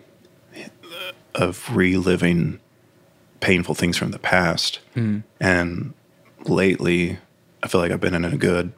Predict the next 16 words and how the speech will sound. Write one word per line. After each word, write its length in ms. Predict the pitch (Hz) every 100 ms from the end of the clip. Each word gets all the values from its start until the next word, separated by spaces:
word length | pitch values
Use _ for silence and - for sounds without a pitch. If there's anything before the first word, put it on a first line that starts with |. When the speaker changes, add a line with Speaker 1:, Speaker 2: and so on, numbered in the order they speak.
| -
Speaker 1:
place 460 | - 85 85 -
where 300 | - 87 85
I'm 360 | 92 87 87 - _ _ _ - -
just 380 | - 113 101 -
concentrating 580 | 95 92 - - 95 95
on 280 | - 101 - -
the 100 | -
future 480 | - - - - 151
and 100 | -
the 60 |
possibilities. 840 | - - - - 95 95 - 92 120
Speaker 2:
Yeah. 260 | 117 110 110 _ _ _ -
Speaker 1:
And 80 | -
I'm 80 | 90
imagining 560 | 87 92 90 90 -
that's 520 | 90 90 - - -